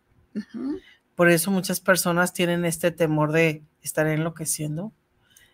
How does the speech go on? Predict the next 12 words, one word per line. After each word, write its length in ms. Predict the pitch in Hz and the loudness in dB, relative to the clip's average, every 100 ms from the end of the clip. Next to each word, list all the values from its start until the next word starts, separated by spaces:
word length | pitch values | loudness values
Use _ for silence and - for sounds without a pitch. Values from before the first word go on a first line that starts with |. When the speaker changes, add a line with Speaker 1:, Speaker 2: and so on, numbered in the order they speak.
| _ - | _ -18
Speaker 2:
este 260 | - 190 | -4 0
Speaker 1:
Sí. 60 | 185 | 2
Speaker 2:
miedo 400 | 180 175 175 180 | 4 6 6 4
inmenso 520 | 180 175 170 165 180 | 4 2 2 0 2
a 180 | 165 160 | 4 2
me, 240 | 151 151 | 2 -2
me, 200 | 151 156 | -2 -2
me 140 | 156 151 | -2 -4
estoy 240 | 156 165 | -4 -4
volviendo 440 | 165 175 175 170 175 | -4 -4 -4 -2 -4
loca, 280 | 165 156 - _ _ _ | -4 -8 -18 _ _ _
Speaker 1:
Ujú. 100 | 185 | -18